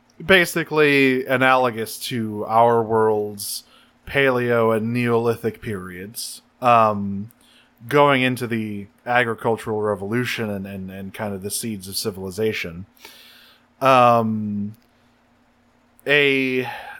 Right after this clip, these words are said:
a being appears known as, uh, the father of all dragons, Midgard Sormr,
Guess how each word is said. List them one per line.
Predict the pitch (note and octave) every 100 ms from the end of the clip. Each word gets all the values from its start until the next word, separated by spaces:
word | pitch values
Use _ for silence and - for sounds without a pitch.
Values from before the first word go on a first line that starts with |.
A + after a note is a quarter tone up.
| _ C3+
a | B2+
being | A#2 E3+ G#3+ G#3 G#3
appears | G#3 - D3 C3+ B2 A#2+ A#2+ - B2+
known | B2 B2 A#2+ A#2+ A#2 A#2+
as, | A2+ G#2+ G#2 G2 G#2
uh, | G2
the | G#2
father | - D#3 E3 G3 F#3+
of | D3+
all | C3+ C3 A#2+
dragons, | A2 A2+ A2 F#2 - _ -
Midgard | A2 B2+ D3+ C#3+ C3+ A#2+ A#2
Sormr, | - - G2 E2+ D2+ G1+